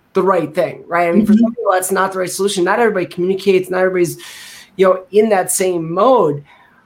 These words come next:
Speaker 1: But I think even in that situation, then it's finding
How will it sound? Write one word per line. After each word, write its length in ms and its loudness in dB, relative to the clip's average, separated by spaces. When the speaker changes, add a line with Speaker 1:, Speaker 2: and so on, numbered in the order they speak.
Speaker 1:
But 100 2
I 80 6
think 300 2
even 320 0
in 120 4
that 220 0
situation, 540 -4
then 140 -2
it's 300 -6
finding 840 2